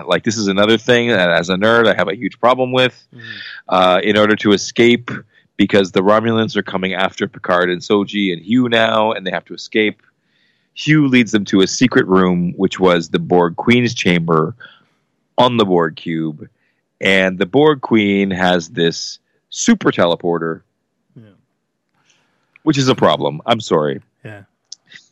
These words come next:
Speaker 1: Just like in J J Abrams' Star Trek series movies,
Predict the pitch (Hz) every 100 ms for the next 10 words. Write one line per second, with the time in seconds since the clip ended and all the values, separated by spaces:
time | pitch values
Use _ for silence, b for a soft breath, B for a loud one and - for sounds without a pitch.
0 | - 185 - 151 - 143 120 113 120 113
1 | 104 104 104 95 104 101 101 90 - 95
2 | 95 87 92 90 90 87